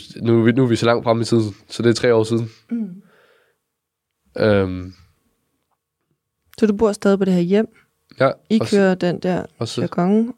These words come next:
Speaker 2: og du går ikke i skole?
Speaker 1: Jo, jo, det her, der er jeg begyndt i skole. Nu
Speaker 2: Du er
Speaker 1: er jeg
Speaker 2: begyndt i
Speaker 1: faktisk
Speaker 2: skole?
Speaker 1: al-, på, i opholdstidstiden, det er det, altid i mit liv, jeg har gået mest i skole.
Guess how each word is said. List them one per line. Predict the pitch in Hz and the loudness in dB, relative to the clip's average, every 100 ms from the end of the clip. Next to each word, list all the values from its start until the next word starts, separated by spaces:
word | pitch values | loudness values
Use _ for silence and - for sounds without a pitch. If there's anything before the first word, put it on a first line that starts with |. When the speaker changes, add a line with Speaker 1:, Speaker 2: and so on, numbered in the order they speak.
| - | -4
Speaker 2:
og | 180 180 170 - _ - | 0 0 -2 -6 _ -6
du | 196 | -2
går | 196 | 0
ikke | 208 | 0
i | 202 | -2
skole? | - 180 180 208 _ _ _ | -4 -2 -2 -4 _ _ _
Speaker 1:
Jo, | 147 196 | -2 0
jo, | 156 | 0
det | 143 135 | -2 -2
her, | 185 | 0
der | 160 | 2
er | 151 | 0
jeg | 113 | 0
begyndt | 117 135 | 0 -2
i | |
skole. | - 113 113 | -4 -2 0
Nu | 131 | 0
Speaker 2:
Du | 175 | 0
er | |
Speaker 1:
er | 131 | 2
jeg | 156 | 0
Speaker 2:
begyndt | 147 127 | 0 2
i | |
Speaker 1:
faktisk | 127 | 2
Speaker 2:
skole? | 240 247 | 0 -4
Speaker 1:
al-, | 220 - | -14 -4
på, | 120 127 123 | 0 2 2
i | 117 | 2
opholdstidstiden, | 151 180 143 120 - 117 | 2 0 -2 -6 -4 -4
det | 131 143 | 0 0
er | 143 | 0
det, | 120 123 127 | -2 -4 -2
altid | 147 143 139 | -2 0 0
i | |
mit | 131 | 0
liv, | 127 135 | 0 0
jeg | 123 | 0
har | 120 | 0
gået | 117 107 | 0 0
mest | 139 120 - | -2 -2 -8
i | |
skole. | - 110 104 | -6 -4 -4